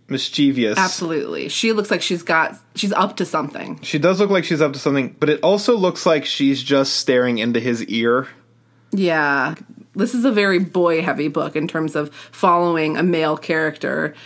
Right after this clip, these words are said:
Speaker 1: Yes.
Speaker 2: around. Uh, so let's talk about it. Um, th-, going through the plot.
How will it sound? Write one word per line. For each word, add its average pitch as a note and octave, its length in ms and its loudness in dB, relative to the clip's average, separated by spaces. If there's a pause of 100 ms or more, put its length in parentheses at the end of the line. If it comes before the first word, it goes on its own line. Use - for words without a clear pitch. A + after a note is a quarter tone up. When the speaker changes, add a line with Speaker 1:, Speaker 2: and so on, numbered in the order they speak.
(120)
Speaker 1:
Yes. B2+ 220 4
Speaker 2:
around. - 340 -4 (460)
Uh, E3+ 440 2 (840)
so E4 160 2
let's F4 220 0
talk F4 200 2
about F3+ 280 0
it. D#3+ 240 -8
Um, G#3 400 0 (340)
th-, G3+ 400 -10
going A#3+ 260 2
through C4 120 0
the B3+ 60 0
plot. B3+ 440 0